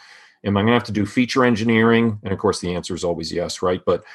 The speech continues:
um, oh, you know, all these things. So that is a four-hour class on data assessment. And it's not a data viz class.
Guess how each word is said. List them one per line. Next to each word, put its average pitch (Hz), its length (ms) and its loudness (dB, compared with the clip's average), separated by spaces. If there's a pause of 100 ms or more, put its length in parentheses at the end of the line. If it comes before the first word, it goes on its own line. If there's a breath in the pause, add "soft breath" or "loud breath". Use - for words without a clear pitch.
(320 loud breath)
um, 90 300 -2
oh, 127 160 0
you 113 80 2
know, 104 100 4
all 101 80 4
these 98 220 -2
things. 131 280 0
So - 100 -12
that 131 180 2
is - 100 -2
a 101 80 2
four-hour 147 1200 2
class 104 920 -2
on 92 160 -6
data 98 240 0
assessment. - 540 -6 (280)
And 226 120 2
it's 208 180 -4
not 127 480 2
a 123 40 2
data 117 320 2
viz 131 280 -2
class. 139 640 -4